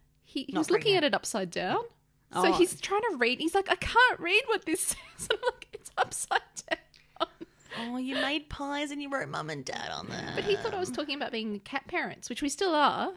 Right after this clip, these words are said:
Speaker 3: Yeah, it's, you
Speaker 1: Yeah.
Speaker 3: still got them.
Speaker 1: Yeah. So men, any men out there, two lines means pregnant.
Speaker 3: Yeah,
Speaker 2: Two
Speaker 3: it
Speaker 2: lines
Speaker 3: does.
Speaker 2: preg, one
Speaker 1: But
Speaker 2: line not.
Speaker 1: if you get handed a pregnancy test which is in green lines, go, "Get the F out of my face, woman, because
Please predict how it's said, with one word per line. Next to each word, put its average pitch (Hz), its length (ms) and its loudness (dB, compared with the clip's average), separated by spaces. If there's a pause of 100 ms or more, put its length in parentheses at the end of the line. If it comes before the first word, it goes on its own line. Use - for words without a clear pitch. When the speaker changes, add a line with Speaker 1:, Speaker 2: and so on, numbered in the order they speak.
(140)
Speaker 3:
Yeah, 247 280 0
it's, 214 120 -2
you 226 80 0
Speaker 1:
Yeah. 226 100 0
Speaker 3:
still 247 140 2
got 226 120 0
them. 208 300 -4
Speaker 1:
Yeah. 320 160 0 (460)
So 247 440 2 (720)
men, 233 480 4 (160)
any 277 180 0
men 294 220 4
out 262 180 2
there, 254 260 0 (300)
two 254 200 4
lines 226 420 4
means 185 200 2
pregnant. 160 440 -6
Speaker 3:
Yeah, 135 80 -4
Speaker 2:
Two 233 60 -2
Speaker 3:
it 226 40 -2
Speaker 2:
lines 196 200 2
Speaker 3:
does. - 100 -10
Speaker 2:
preg, 156 240 2 (100)
one 160 220 0
Speaker 1:
But 185 80 8
Speaker 2:
line 151 280 6
not. 143 220 0
Speaker 1:
if - 220 -2
you 262 160 2
get - 160 2
handed 233 320 2
a 190 40 -4
pregnancy 226 500 -4
test 196 340 -4
which 185 160 -4
is 190 100 -4
in 180 140 0
green 233 320 2
lines, 220 460 0
go, 180 480 4 (760)
"Get 240 380 0
the - 260 -2
F 269 240 6
out 233 200 8
of 214 60 4
my 196 180 4
face, 185 440 2
woman, 190 340 2 (200)
because 190 340 -2